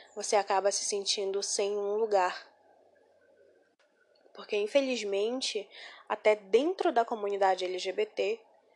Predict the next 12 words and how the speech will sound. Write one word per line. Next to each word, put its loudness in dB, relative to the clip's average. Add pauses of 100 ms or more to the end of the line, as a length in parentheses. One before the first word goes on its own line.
(300)
existe 0
o -8
preconceito 0
com 0
o -2
bi. -6 (600)
É 2
um 2
lugar 2
que -4
não 2
é 2